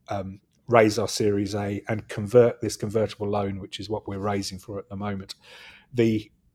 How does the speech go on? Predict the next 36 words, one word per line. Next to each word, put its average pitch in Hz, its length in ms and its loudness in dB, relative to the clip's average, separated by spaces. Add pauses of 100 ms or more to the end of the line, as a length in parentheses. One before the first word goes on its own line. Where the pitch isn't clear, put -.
platform 139 420 4
on 113 100 0
Crowdcube, 127 600 4 (140)
you 120 100 -4
know, 117 240 0
it, 117 220 2
it, 120 240 -2
it, 123 240 -6
it's 117 200 -2
not 127 160 6
a 127 60 4
convertible 117 560 2
loan. 117 380 0 (260)
It's - 180 -6
an 104 100 -4
advanced 110 420 2
subscription - 520 -6
agreement. 107 460 0 (300)
The 98 100 -8
terms 113 480 4
are 104 60 2
the 98 100 -8
same 113 480 0 (420)
as 104 220 -4
the 98 320 -2 (100)
convertible 104 600 0
loan, 107 340 0
but - 300 -8 (180)
because 110 400 0
it's 110 180 -4
an 104 200 -4 (120)
E 110 160 0
I 104 200 0
S 110 340 -2 (380)
linked 107 500 -4 (140)
instrument, 107 580 -4